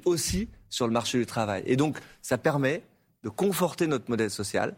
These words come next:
Ça permet effectivement, il faut l'assumer, de pouvoir financer des progrès. Parce que nous avons beaucoup d'enjeux.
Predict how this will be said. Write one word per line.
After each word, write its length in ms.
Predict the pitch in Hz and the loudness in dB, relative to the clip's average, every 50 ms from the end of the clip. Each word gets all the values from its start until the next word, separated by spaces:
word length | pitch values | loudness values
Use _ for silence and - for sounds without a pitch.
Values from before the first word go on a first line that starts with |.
| _ _ _ | _ _ _
Ça 140 | - - 139 | -6 -4 -2
permet 280 | - - 143 143 156 156 | 0 2 2 2 2 0
effectivement, 680 | 165 156 208 190 - - 147 127 113 135 170 240 - - _ _ _ - | 0 0 -2 -2 -2 -2 -4 -2 0 0 0 -2 -4 -10 _ _ _ -18
il 40 | - | -6
faut 120 | - 117 | -2 0
l'assumer, 480 | 110 117 139 139 - - 165 202 254 349 - _ _ _ _ _ _ - | 2 2 2 2 0 -2 0 0 -2 -2 -6 _ _ _ _ _ _ -12
de 60 | 104 | -8
pouvoir 220 | 98 - 131 - | -4 -4 -4 -4
financer 360 | - - 123 123 127 - 220 | -4 -4 -4 -4 -2 -2 -2
des 120 | 196 160 120 | -2 -2 -2
progrès. 520 | - - 185 208 214 180 160 151 135 - - - - - _ _ _ _ | -2 0 0 0 2 2 2 0 0 0 -4 -14 -20 -20 _ _ _ _
Parce 120 | - 120 - | -8 -4 -2
que 120 | - 139 | 0 2
nous 160 | 135 135 123 | 2 4 4
avons 320 | 131 131 139 175 202 - - - _ _ _ - | 2 2 2 0 -2 -4 -6 -12 _ _ _ -10
beaucoup 460 | 113 113 131 190 196 - - 190 196 | -4 0 0 0 0 0 -2 -2 0
d'enjeux. 420 | 170 180 185 196 160 156 160 147 | 2 2 2 2 0 0 -2 -2